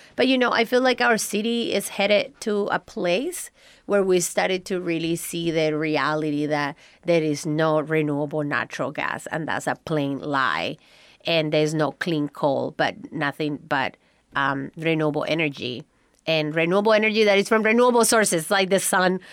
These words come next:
and the, and the wind and the water, because I know that that can also be a quite controversial term.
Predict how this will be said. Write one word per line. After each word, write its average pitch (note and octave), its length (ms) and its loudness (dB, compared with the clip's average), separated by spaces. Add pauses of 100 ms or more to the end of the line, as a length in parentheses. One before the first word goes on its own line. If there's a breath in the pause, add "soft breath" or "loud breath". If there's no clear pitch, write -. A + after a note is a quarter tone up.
(180 loud breath)
and F#3+ 220 2
the, F#3+ 260 4
and G3+ 200 0
the G#3 100 4
wind G3+ 320 2
and F#3+ 180 0
the F#3+ 120 4
water, E3+ 500 2
because F#3 420 -2
I F3 120 4
know F3+ 180 0
that F3+ 220 2
that E3+ 160 -2
can F3+ 160 -2
also E3+ 200 -2
be E3 140 -2
a D#3+ 60 -2
quite E3+ 260 0
controversial D#3+ 680 -2
term. E3 580 0